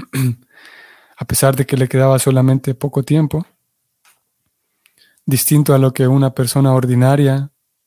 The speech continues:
pudiera hacer, de que en ese corto tiempo lo que va a hacer es, eh, em, disfrutar, eh, y, y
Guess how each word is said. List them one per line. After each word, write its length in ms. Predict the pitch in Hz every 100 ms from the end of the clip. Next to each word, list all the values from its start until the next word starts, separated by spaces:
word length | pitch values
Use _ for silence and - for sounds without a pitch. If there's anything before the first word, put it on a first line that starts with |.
| _ _ _ _
pudiera 420 | 139 127 131 127
hacer, 440 | 123 - 151 180 _ _ _ _ _ _ _ _
de 100 | 143
que 280 | - 127 123 _ _
en 120 | 127
ese 160 | 127 135
corto 340 | - 135 -
tiempo 340 | 127 135 143 147
lo 120 | 131
que 140 | 123 131
va 120 | 127
a 40 |
hacer 240 | 127 143 139
es, 200 | 135 - - - _ _
eh, 100 | 185 -
em, 440 | 131 127 127 120 _ _ _ _ _ _
disfrutar, 840 | 160 131 127 - 127 135 139 139
eh, 340 | 143 - 175 - _
y, 360 | 185 - 156 143
y 220 | 135 135